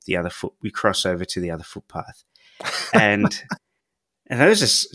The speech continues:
Speaker 1: those are super dangerous. And I'm like, "Really?" And you'd go, you'd go for a drive down the street, and there it is, just sitting there on the pavement, just warming up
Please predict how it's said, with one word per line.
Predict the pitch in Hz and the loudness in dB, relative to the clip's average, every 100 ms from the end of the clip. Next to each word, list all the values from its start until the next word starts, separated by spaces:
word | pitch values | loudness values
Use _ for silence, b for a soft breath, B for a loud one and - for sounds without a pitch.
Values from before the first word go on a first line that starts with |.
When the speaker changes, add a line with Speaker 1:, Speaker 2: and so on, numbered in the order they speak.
| 104 | -4
Speaker 1:
those | 120 160 | -4 0
are | |
super | 175 370 - | 4 6 6
dangerous. | - 107 101 95 90 - | 4 4 4 0 0 0
And | |
I'm | 135 127 | 0 0
like, | 120 - | -2 -2
"Really?" | 104 180 403 392 349 _ | 6 8 8 6 2 _
And | 147 156 | -2 2
you'd | 170 135 | 0 2
go, | - 127 139 117 | 2 2 2 0
you'd | - 120 | -4 -8
go | - 143 | -4 -4
for | - | -2
a | 120 | -2
drive | 120 117 123 | 0 0 0
down | 120 113 113 | 2 0 0
the | |
street, | 113 - 156 92 | -4 -2 -2 -2
and | |
there | 98 104 | 0 0
it | 147 | -2
is, | 160 | -6
just | - 110 - | -8 -6 -4
sitting | - - | -4 -2
there | 110 110 | -2 0
on | 107 | -2
the | |
pavement, | 101 107 117 113 95 | -2 0 0 -2 -8
just | - 101 - 101 | -6 -8 -6 -2
warming | 101 101 | -2 -2
up | 104 - | -4 -8